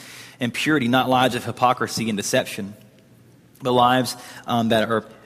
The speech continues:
um, full of integrity. Or that we live lives of peace, that we wanna seek to prioritize loving people and relationships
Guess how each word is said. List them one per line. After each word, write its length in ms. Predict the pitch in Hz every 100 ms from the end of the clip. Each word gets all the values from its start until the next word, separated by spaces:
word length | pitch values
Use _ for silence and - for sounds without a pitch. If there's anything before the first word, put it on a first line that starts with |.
| -
um, 260 | - 120 123
full 260 | - 151 151
of 80 |
integrity. 520 | 131 107 120 113 95 92 - - - -
Or 40 | 120
that 100 | 123
we 80 |
live 160 | 131 123
lives 280 | 127 139 117
of 120 | 104
peace, 460 | - 151 113 - -
that 120 | 117
we 60 |
wanna 180 | 127 123
seek 220 | - 151
to 80 | 120
prioritize 560 | - 139 135 131 120 110
loving 320 | 117 127 135
people 320 | - 135 127
and 120 | 117
relationships 800 | 110 110 123 123 110 117 110 -